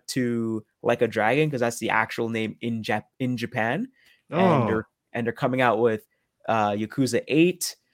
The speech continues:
Speaker 1: They're coming out with a side story, um, for the main character of the original Yakuza series, but in eight, it's supposed to be Kiryu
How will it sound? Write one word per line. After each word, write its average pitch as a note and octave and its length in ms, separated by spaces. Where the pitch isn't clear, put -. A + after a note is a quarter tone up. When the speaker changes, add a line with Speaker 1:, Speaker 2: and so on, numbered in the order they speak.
Speaker 1:
They're A2+ 100
coming B2 320
out A#2 260
with A#2+ 200
a A2+ 60
side B2 380
story, C3+ 760
um, G#2+ 460
for A2+ 420
the A2 100
main A2+ 240
character A#2 840
of A#2 340
the A2 140
original A#2+ 340
Yakuza C3 460
series, C#3+ 320
but B2+ 140
in A2 140
eight, B2 200
it's A2+ 120
supposed A#2+ 300
to A#2+ 40
be A2+ 300
Kiryu D3 520